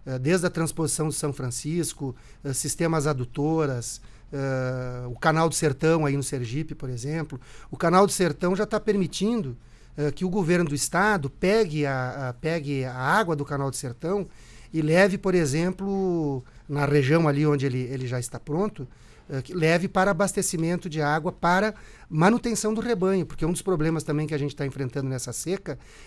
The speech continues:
é a água para o rebanho, não é a água só, eh, para as pessoas. Mas tem muitas obras estruturantes, eh, que foram realizadas. Eu cito esse caso aí do Sergipe, eh, também em outros estados onde eu estive recentemente, como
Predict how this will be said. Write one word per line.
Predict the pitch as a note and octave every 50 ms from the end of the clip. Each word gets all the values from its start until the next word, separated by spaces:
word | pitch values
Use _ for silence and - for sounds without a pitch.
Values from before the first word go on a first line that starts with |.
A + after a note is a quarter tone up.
| - -
é | D3+ D#3
a | D3
água | D3 D#3+ E3 F#3 F3+
para | - - F3+ G3+
o | G#3+
rebanho, | G3+ G#3+ G3 D#3 E3 E3+ E3+ D#3+ D3+
não | D3+
é | D#3
a | D#3 D#3
água | D3+ D3+ D#3 E3
só, | - - D3+ D3 D#3 D#3 D#3 - - - - - -
eh, | - D3+ D#3
para | D#3 - D#3+ D#3+
as | D#3 D#3
pessoas. | - F#3+ F3 - - D3+ C3
Mas | B2 C#3 D3 B2+ -
tem | - F#3+ F#3+
muitas | F3+ E3+ F3 G#3+ B3+ - - A#3+ E3
obras | D#3 E3 D#3+ D3 D3+ C#3+
estruturantes, | C3+ B2 - - C#3 - D#3+ C#3+ D3 D3 E3 F#3 - - - - - - - - - - - -
eh, | - C#3 C3+
que | - -
foram | - - D#3+ D#3 C#3+
realizadas. | C#3+ D#3+ D#3+ D3+ D3 C#3 A#2+ B2+ C3 C#3 D#3+ F3 F3 E3+ C3+ C3+
Eu | C#3 C3+ C3
cito | - - - E3+ D#3 -
esse | D3 - - -
caso | - D3 C#3+ C#3+ C3 A#2+ B2
aí | B2+ B2+ C3
do | B2 A#2+ B2 A#2+ A#2
Sergipe, | - - D3 B2+ A#2 G#2+ B2+ D#3 F3 - - C#3+ B2+ - - - - - - - -
eh, | D3 C3 C3 B2+ B2+ B2 -
também | - D#3 C#3 C#3+ D#3 D#3 D#3 D3+
em | C3+ C3 B2 A#2 B2+ C3+
outros | D3 D#3+ D#3 - -
estados | B2+ - - C#3+ C#3+ D#3 D#3 C#3+ B2+ B2
onde | C3+ C3+ B2+
eu | C3+ C3
estive | A#2 - - D3 C3 C3+
recentemente, | B2+ B2 - D3+ C3 - - B2 C3 C#3+ D3 - -
como | - D#3 C#3+ C#3+ B2+ A#2+